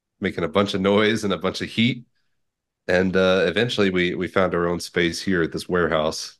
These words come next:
where we've got about seventy-five or so three D printers now.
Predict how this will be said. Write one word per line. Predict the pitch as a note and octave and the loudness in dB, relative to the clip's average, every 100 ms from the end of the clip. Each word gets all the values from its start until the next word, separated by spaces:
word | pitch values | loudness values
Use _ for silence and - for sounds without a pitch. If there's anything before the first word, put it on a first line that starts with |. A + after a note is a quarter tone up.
| - | -4
where | E2 | 0
we've | E2 - | 0 2
got | E2+ D#2+ - _ _ _ _ | 2 2 -6 _ _ _ _
about | - E2 - - _ _ _ - | -2 2 2 0 _ _ _ -16
seventy-five | - - E2 D#2+ D#2 D#2+ D#2+ D#2 | -6 -2 -2 -2 0 2 2 0
or | |
so | - E2 D#2+ - _ - | -4 -2 -4 -8 _ -6
three | E2 | -4
D | D#2+ | -2
printers | E2 D#2+ D#2+ | -4 -4 -4
now. | F#2 F2+ | -4 -4